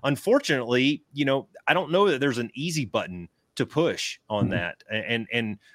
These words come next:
Speaker 1: I don't know if there's a one size fits all kind of answer. For me, I like to put myself in places that really challenge me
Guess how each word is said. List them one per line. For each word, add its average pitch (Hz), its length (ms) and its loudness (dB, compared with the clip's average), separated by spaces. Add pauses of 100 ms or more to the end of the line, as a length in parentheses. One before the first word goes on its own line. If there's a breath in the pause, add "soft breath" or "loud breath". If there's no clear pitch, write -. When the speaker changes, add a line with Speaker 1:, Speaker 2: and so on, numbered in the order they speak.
Speaker 1:
I 120 60 4
don't 139 140 4
know 143 220 6
if 127 160 -2
there's 131 220 0
a 123 100 4
one 131 260 0
size 123 320 2
fits - 300 -2
all 123 300 4
kind 127 220 -2
of 101 100 -6
answer. 101 500 -6
For 120 160 0
me, 127 560 0
I 135 80 4
like 156 240 2
to - 60 -20
put 117 200 -8
myself 113 520 -2
in 104 100 -6
places 113 400 -6
that 92 120 -14
really 113 240 -4
challenge 127 520 -2
me 156 220 -6